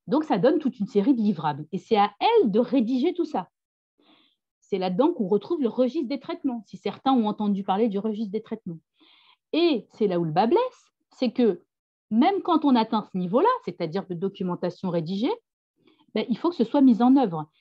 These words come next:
Et là, on a, en fait, on a l'impression que les choses sont un peu séparées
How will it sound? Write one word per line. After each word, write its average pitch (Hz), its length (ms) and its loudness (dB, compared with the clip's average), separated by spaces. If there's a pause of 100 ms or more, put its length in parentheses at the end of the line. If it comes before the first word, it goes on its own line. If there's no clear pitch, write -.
(160)
Et 269 140 0
là, 359 160 6
on 269 100 6
a, 254 200 4
en 240 100 -2
fait, - 200 -2
on 254 100 2
a 233 80 2
l'impression 254 480 0
que 254 100 -4
les 247 80 2
choses 269 260 -6
sont 220 140 -8
un 190 80 -4
peu 202 140 -8
séparées 262 400 0